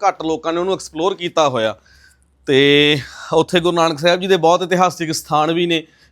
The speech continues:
ਹਿੰਦੂ ਧਰਮ ਵਾਲਿਆਂ ਦੇ ਬਹੁਤ ਵੱਡੇ ਵੱਡੇ ਇਤਿਹਾਸਿਕ ਸਥਾਨ ਨੇ। ਤੇ ਤੁਸੀਂ ਉਹਦਾ ਨਾਮ ਸੁਣਿਆ ਹੋਣਾ, ਸਮਰਾਟ ਅਸ਼ੋਕ, ਅਸ਼ੋਕਾ ਦਾ ਗ੍ਰੇਟ ਜਿਹਨੂੰ ਕਹਿੰਦੇ ਹੁੰਦੇ ਸੀ।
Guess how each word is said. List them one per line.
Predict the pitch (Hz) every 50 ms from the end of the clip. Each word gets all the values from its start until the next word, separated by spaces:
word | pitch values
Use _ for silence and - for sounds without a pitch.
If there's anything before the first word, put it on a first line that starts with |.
| _ -
ਹਿੰਦੂ | 147 151 147 147 156 147
ਧਰਮ | 185 180 170 156
ਵਾਲਿਆਂ | 156 147 147 147
ਦੇ | 151 151
ਬਹੁਤ | 135 147 160 175 180 170
ਵੱਡੇ | 175 156 147 147 147 151
ਵੱਡੇ | 151 143 147 143 151 156 156
ਇਤਿਹਾਸਿਕ | 147 - 156 151 170 156 - - 139 160
ਸਥਾਨ | 143 - - - 147 143 147 143 147
ਨੇ। | 151 151 139 - _ _ _ _ _ _ _ -
ਤੇ | 160 160 160 160 160 160 156 151 147 - - _ _ -
ਤੁਸੀਂ | 175 151 135 170 170 175
ਉਹਦਾ | 170 175 175 180 180 180 175 170 165
ਨਾਮ | 156 160 156 156 160 156
ਸੁਣਿਆ | 147 151 160 160 160
ਹੋਣਾ, | 151 156 156 156 156 151
ਸਮਰਾਟ | 143 - 170 160 156 165 165 165 160 156 - 160
ਅਸ਼ੋਕ, | 156 - - 165 160 151 117 135 - -
ਅਸ਼ੋਕਾ | 147 - - 170 160 - 170 160
ਦਾ | 151 160
ਗ੍ਰੇਟ | 151 139 143 151 156 135 147
ਜਿਹਨੂੰ | 139 165 180 185 160
ਕਹਿੰਦੇ | 165 156 175 190
ਹੁੰਦੇ | 180 170 147 147
ਸੀ। | 135 127 131